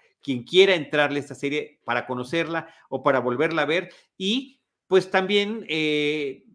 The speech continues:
si quieren compartir con nosotros el gusto que le tenemos a este proyecto, porque llevamos ya, sí, más de ciento veinte episodios, eh, comentados uno por uno Seinfeld, un episodio a la vez, un podcast original de Cine Premier.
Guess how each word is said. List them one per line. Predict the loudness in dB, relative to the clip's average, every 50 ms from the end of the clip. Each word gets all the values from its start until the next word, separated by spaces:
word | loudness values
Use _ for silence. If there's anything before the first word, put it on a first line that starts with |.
| _ _ -20
si | -14 -14 -12 -2
quieren | 4 6 6 6 6
compartir | 0 -4 -2 0 -2 -2 -2 -4 -6 -4 -2
con | -4 -4
nosotros | -4 -4 -6 -8 -8 -6 -6 -8 -6 -6
el | -6 -4
gusto | -2 -4 -4 -4 -6 -6
que | -4 -4
le | -4 -4
tenemos | -4 -4 -4 -4 -4 -4 -8 -10 -14 -18 _ _ _ _ _ _ _ _
a | -4 -4
este | -4 -2 -4 -8 -8
proyecto, | -2 -4 -2 0 0 -2 -2 -4 -8 -4
porque | -2 -4 -4 -2 0 0 0 2
llevamos | 2 0 0 0 -2 -2 -4 -4
ya, | 0 0 0 2 2 0 -2 -4 -6
sí, | -10 -16 -16 -16 -12
más | -4 0 0 0 0
de | -2 -4
ciento | -2 -2 -2 -2 0 -2 0 2
veinte | 2 2 2 0 -2 -6
episodios, | -6 -6 -12 -10 -8 -6 -6 -6 -4 -6 -6 -6 -8 -12 -20 _ _ _ _ _ _ _ _
eh, | _ -4 -2 0 0 -2 -2 -6 _ _
comentados | -6 -4 -4 -4 -4 0 0 2 2 2 0 -4 -8 _
uno | -4 -2 -2 -2 -4 -6 -6
por | -4 -4
uno | -2 -2 -2 -4 -6 -8 -10 -14 _ _ _ -20
Seinfeld, | -6 -2 -2 -2 -2 -4 -6 -8 -8 -8 -8
un | -8 -8 -6 -6
episodio | -8 -10 -12 -10 -8 -6 -4 -2 -2
a |
la | -2 -2
vez, | -2 -2 -2 -4 -4 -8 _
un | -12 -12 -12 -12 _
podcast | -6 -6 -6 -6 -10 -14 -12 -10
original | -12 -14 -12 -14 -12 -8 -8 -8 -6
de | -8 -10
Cine | -12 -12 -16 -16
Premier. | -12 -12 -12 -8 -6 -6 -8 -8 -10